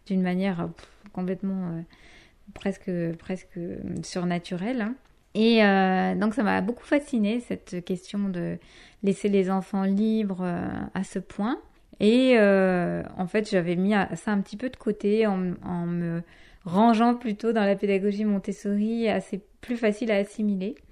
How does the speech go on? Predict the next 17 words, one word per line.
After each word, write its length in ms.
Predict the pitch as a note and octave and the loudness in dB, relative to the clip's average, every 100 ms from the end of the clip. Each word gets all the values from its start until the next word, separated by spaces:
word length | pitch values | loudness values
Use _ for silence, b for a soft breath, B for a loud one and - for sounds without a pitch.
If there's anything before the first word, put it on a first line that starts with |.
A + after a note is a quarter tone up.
| B B B B B | B B B B B
euh, 200 | - F3+ | -4 -2
à 20 | |
la 120 | F3+ F3+ | 0 -2
fois 180 | G#3+ | -2
pour 120 | G#3 F#3+ | -2 -2
moi 220 | F#3 G3 | -2 -4
et 80 | F3+ | -4
puis 160 | - | -10
pour, 240 | F#3 F#3 F3+ | -12 -10 -8
euh, 100 | F3+ | -6
mon 220 | E3+ F3 | -6 -6
entourage 500 | F3 - E3+ F3+ F#3 | -6 -8 -10 -8 -8
et 60 | F3 | -10
puis 280 | - F#3 F3 | -12 -12 -10
pour 140 | F3+ | -6
les 100 | F3+ | -6
familles, 580 | F3 F#3 F3+ F3 E3+ | -4 -6 -6 -6 -8